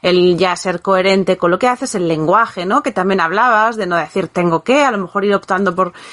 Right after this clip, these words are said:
incluir en tu lenguaje esas expresiones que te dan más protagonismo. Pero muchas veces parece que con la parte racional no se termina de arreglar todo, ¿no? Y ves a personas, habrás visto en sesiones de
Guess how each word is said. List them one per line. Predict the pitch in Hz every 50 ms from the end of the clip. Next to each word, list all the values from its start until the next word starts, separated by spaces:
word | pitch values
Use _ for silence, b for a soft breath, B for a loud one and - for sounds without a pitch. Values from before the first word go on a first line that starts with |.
| B B B B B
incluir | 190 202 190 196 196 214 190
en | 190 196
tu | 196 190
lenguaje | 180 180 185 165 196 196 - - 208 185
esas | 185 - 175
expresiones | 196 180 - - 190 175 160 - 208 202 202 185 175 -
que | - 180
te | - - 175
dan | 180 170 175
más | 170 165 160 - - - - _
protagonismo. | - 175 - - 175 165 185 208 226 226 208 208 208 196 202 B B B B B B B B B -
Pero | 240 226 214 220 220 - -
muchas | 220 240 247 - 320 302
veces | 294 320 311 - 330 311 -
parece | - 277 262 269 269 - 285
que | - 262 233 -
con | - 214 196
la | 185 175 175
parte | - 202 202 - 247 247
racional | 247 247 240 - - 226 202 202 208 220 233 220
no | 214
se | 214 - 247
termina | 196 - 214 202 196 185 196 202 208 208 202 190 175 170
de | 165 160
arreglar | 160 160 170 170 160 165 170 165 160 -
todo, | - 160 151 135 - - -
¿no? | 160 196 240 262
Y | 226
ves | 180 165 175 -
a | 190 175 -
personas, | 185 165 - 202 196 208 220 247 262 226
habrás | 185 151 131 - 135 160 165 165
visto | 180 190 175 - -
en | 185
sesiones | - 175 170 - 185 185 180 160
de | 170 170 165